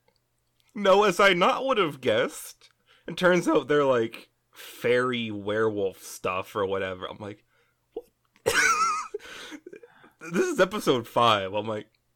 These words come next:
"This is, uh, certainly a thing to reveal. That they're,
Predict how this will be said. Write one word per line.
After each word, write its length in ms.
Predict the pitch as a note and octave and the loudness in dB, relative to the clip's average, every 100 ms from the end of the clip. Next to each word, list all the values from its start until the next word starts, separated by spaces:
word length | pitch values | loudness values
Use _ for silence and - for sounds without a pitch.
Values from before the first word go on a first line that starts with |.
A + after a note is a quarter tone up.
| _ _ _ _ _ _ _ _ - | _ _ _ _ _ _ _ _ -6
"This 220 | E3+ - | -6 -2
is, 300 | F#3 B2+ B2 | -2 -2 0
uh, 380 | A#2 G2 F#2+ G2 - _ | 0 0 -6 -12 -18 _
certainly 600 | - - B2+ C3 A#2+ A#2 | -14 -4 -2 0 0 2
a 60 | A2 | 0
thing 380 | - A#2 A2 A2 | -2 -4 -4 -2
to 140 | A#2+ | -2
reveal. 800 | A2 G#2+ G2+ G2 G2+ A#2+ D3+ - - _ _ _ _ _ _ _ _ _ _ _ _ _ | 0 -2 -6 -8 -4 -2 -2 -6 -12 _ _ _ _ _ _ _ _ _ _ _ _ _
That 400 | B2 A#2 A#2 A#2 _ _ _ _ _ _ _ _ | 2 4 2 -2 _ _ _ _ _ _ _ _
they're, 420 | B2 A#2 A#2 A2+ | 4 6 6 2